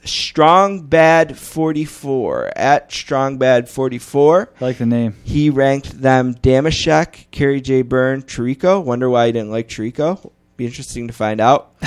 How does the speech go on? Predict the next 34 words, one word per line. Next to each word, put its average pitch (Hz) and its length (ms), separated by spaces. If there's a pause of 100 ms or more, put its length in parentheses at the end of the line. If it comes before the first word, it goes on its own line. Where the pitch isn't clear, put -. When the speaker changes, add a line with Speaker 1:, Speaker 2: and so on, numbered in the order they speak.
(100)
Speaker 2:
<laughs> 175 260
Speaker 1:
But 123 180
Strong 147 400
Bad 139 320
forty-four 135 460
is 131 100
the 127 60
winner 123 180
of 113 80
the 120 80
contest 147 540
today, 147 260
part 120 240
of 113 80
our 104 100
twelve 120 280
Days 117 180
of - 60
Christmas, 127 580 (680)
uh, 95 380 (120)
promotion. 151 640 (460)
Uh, 113 160
next 147 400
thing, 165 380 (100)
uh, 123 300
we'll 123 180
give 127 180
away 120 380
is 113 640 (100)
a 110 180
book, 120 480 (140)
another 135 300
baseball 131 440
book. 120 340